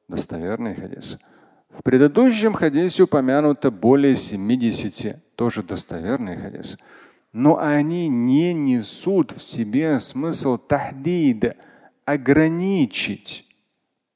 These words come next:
этим числом. وإنما المقصود به الكثرة. Эти хадисы указывают на то, что истигфара каждый день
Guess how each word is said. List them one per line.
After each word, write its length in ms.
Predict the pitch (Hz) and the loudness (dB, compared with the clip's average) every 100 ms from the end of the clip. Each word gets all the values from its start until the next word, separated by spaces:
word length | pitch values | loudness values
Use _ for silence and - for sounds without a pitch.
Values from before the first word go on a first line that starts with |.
| _ | _
этим 380 | - 123 - 113 | -2 0 0 -4
числом. 600 | - 127 - 113 92 62 _ _ _ _ _ _ _ | -4 -4 -2 -4 -4 -10 _ _ _ _ _ _ _
وإنما 600 | 135 147 247 240 214 196 | 2 4 4 4 4 4
المقصود 640 | 175 151 151 - 220 170 139 | 4 4 2 2 0 0 0
به 420 | 135 147 151 147 143 | 0 0 0 0 -2
الكثرة. 1000 | 135 131 - - 92 - - - - - _ _ _ _ _ _ - | -2 -2 -4 -8 -8 -8 -8 -6 -8 -12 _ _ _ _ _ _ -2
Эти 240 | 131 117 | -2 -2
хадисы 460 | 113 117 151 - 117 | -6 -2 -2 -2 -4
указывают 680 | 101 123 139 123 117 - | -4 -4 -2 -2 -4 -4
на 540 | 110 120 135 117 - - _ | -6 -2 -2 -2 -6 -14 _
то, 260 | 170 180 | -2 -2
что 300 | 127 - 117 | -4 -4 -4
истигфара 1000 | 110 - 131 127 120 - 196 226 175 113 - - _ _ _ _ _ _ _ _ _ _ | -4 -4 -4 -4 -6 -4 0 2 2 0 -4 -20 _ _ _ _ _ _ _ _ _ _
каждый 340 | 165 165 165 | -4 0 2
день 380 | 139 110 87 73 | 0 -2 -6 -8